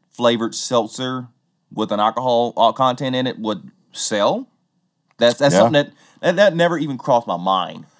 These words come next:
Speaker 2: Yeah, when it, when I first started, like, seeing seltzers and commercials for 'em or whatever, I'm like, "Well, this is interesting."
Speaker 1: Yeah.
Speaker 2: But not, like, something that, like, "Oh, I gotta try that." 'Cause I don't like seltzer water to begin with.
Speaker 1: Yeah, no.
Speaker 2: I, I don't drink carbonated wa-, just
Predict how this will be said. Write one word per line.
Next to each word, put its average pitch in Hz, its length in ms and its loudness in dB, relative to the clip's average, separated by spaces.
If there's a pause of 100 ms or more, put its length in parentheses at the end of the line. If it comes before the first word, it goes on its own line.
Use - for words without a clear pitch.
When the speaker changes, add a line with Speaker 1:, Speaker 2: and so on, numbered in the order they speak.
(180)
Speaker 2:
Yeah, 101 140 4
when 104 180 6
it, 107 200 0
when 98 160 0
I 101 80 4
first 101 320 -4
started, 87 300 0
like, 80 160 -6
seeing 82 200 -6
seltzers 76 540 -8
and 71 320 -8 (440)
commercials - 360 -4
for 80 160 -6
'em 78 100 -6
or 78 80 -6
whatever, 80 300 -6
I'm 82 120 -4
like, 78 280 -4
"Well, 92 120 -10
this 101 200 -8
is 104 160 -8 (800)
interesting." 160 600 -6 (200)
Speaker 1:
Yeah. 101 340 -2
Speaker 2:
But 104 180 0
not, 98 260 2
like, 90 140 -2
something 90 300 -2
that, 80 200 -4 (240)
like, 87 160 -6
"Oh, 95 140 4
I 82 100 2
gotta 76 160 -4
try 87 160 -4
that." 73 140 -8 (260)
'Cause 147 60 4
I - 40 -
don't 185 60 6
like 98 160 2 (220)
seltzer 92 240 -2
water 80 200 0
to 67 60 -10
begin 76 240 -8
with. 117 100 0
Speaker 1:
Yeah, 82 180 0 (140)
no. - 220 2
Speaker 2:
I, 95 120 2
I - 20 4
don't 92 140 2
drink 82 200 -6
carbonated 76 320 -6
wa-, 78 140 -8 (120)
just - 180 -18